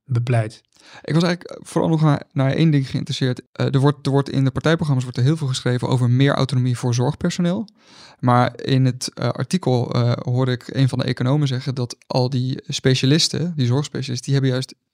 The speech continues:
Speaker 2: misschien net iets te veel autonomie gehad en daardoor werken ze niet genoeg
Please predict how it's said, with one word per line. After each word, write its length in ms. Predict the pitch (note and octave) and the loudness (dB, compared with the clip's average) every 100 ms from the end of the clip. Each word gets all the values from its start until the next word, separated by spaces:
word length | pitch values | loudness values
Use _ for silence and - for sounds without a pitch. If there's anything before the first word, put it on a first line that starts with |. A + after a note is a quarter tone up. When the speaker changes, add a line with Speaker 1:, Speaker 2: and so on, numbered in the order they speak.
| - | -8
Speaker 2:
misschien 380 | C#3 - C3+ | -6 -2 2
net 180 | C3+ C#3 | 2 2
iets 120 | C#3 | -2
te 120 | - C3+ | -2 2
veel 200 | E3 - | 2 2
autonomie 380 | - - B2+ | 0 -2 -2
gehad 220 | C3 B2+ - | -2 -2 -2
en 100 | B2+ | 0
daardoor 420 | B2+ B2+ B2+ A#2+ | 2 2 0 -2
werken 380 | - B2+ B2 B2+ | -4 0 0 -2
ze 100 | C3+ | -2
niet 520 | B2 B2+ B2+ C3 B2+ | 0 0 0 0 0
genoeg 400 | - B2+ A#2+ - | -4 -4 -4 -10